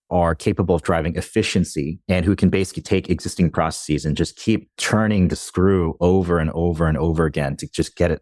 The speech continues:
tighter and tighter in terms of operations, because that's how you drive better capital efficiency, better operations, more profitability.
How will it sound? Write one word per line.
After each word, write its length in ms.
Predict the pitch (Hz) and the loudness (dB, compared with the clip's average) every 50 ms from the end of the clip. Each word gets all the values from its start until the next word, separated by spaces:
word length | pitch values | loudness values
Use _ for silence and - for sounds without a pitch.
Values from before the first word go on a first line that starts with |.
| _ - | _ -6
tighter 340 | - - 90 95 92 90 | -2 0 0 2 2 2
and 120 | 82 80 78 | 2 0 -2
tighter 240 | - 85 82 78 80 | -2 -2 -2 0 0
in 80 | 78 | -2
terms 180 | - 80 76 - | 0 -2 -2 0
of 60 | 78 | 0
operations, 680 | 73 71 - - 71 67 69 - - 113 117 120 - - _ _ _ _ | 0 0 -2 -2 -2 -2 0 0 0 0 -2 -2 -2 -6 _ _ _ _
because 180 | - 92 101 - | 0 0 0 0
that's 200 | 104 101 98 - | 0 -4 -2 0
how 80 | 110 | 2
you 100 | 98 92 | 2 2
drive 460 | 82 - 90 80 82 80 78 76 - _ - | 2 2 0 0 0 0 -2 -4 -6 _ -2
better 220 | - 98 92 90 | -2 0 0 0
capital 360 | 80 - - 85 - - 90 80 | -2 -2 -4 -4 -2 0 0 0
efficiency, 520 | - - 85 - - 82 78 - 82 80 | 0 0 -2 -2 -2 -6 -4 -2 -2 -2
better 300 | 78 - - 87 87 80 | 0 0 0 0 2 0
operations, 760 | 76 78 - - 78 73 78 76 - - 80 76 76 - - _ _ - | 0 -2 0 0 0 2 2 2 0 -2 -4 -4 -4 -6 -10 _ _ -2
more 160 | 92 87 - - | 0 0 0 0
profitability. 840 | - - 87 82 - - 156 - 80 78 78 76 73 71 71 65 | 0 -2 -2 -2 0 -2 -2 0 2 2 2 2 2 0 -2 -4